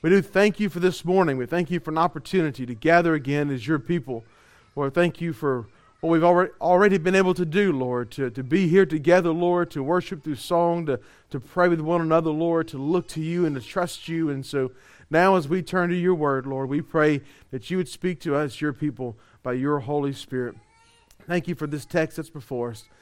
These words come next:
In the name of Christ we do pray. Amen. Well, this morning, as we look at this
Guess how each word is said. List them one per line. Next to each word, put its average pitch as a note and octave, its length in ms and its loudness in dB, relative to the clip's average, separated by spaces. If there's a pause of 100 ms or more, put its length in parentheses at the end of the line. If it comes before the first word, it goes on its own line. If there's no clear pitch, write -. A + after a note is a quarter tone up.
(240)
In - 40 -8
the C#3 60 -2
name C#3+ 80 -2
of B2+ 80 -12
Christ C#3+ 320 -2
we C#3 60 -6
do C3+ 160 -2
pray. A#2 340 -6 (500)
Amen. B2+ 460 -4 (800)
Well, G3+ 160 6
this A3+ 220 6
morning, A3 420 8
as F3 120 2
we F#3 80 2
look A#3+ 260 4
at A#3 160 2
this G#3 300 2